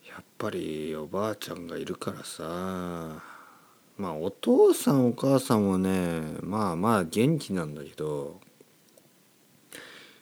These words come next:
まあね、うちの田舎自体はもういつも普段からね、ソーシャルディスタンシングみたいな、まあ、人があまりいないとこだから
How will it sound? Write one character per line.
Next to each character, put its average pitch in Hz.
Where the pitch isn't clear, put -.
ま 147
あ 127
ね、 80
う 90
ち -
の 220
田 196
舎 226
自 233
体 101
は 90
も 85
う 85
い 101
つ -
も 123
普 -
段 123
か -
ら 80
ね、 101
ソ -
ー -
シ -
ャ 98
ル 98
デ 92
ィ -
ス -
タ 90
ン 82
シ 80
ン 73
グ 69
み 76
た 69
い 65
な、 69
ま 95
あ、 -
人 -
が 101
あ 90
ま 82
り 95
い -
な 78
い 101
と -
こ 147
だ 151
か -
ら 80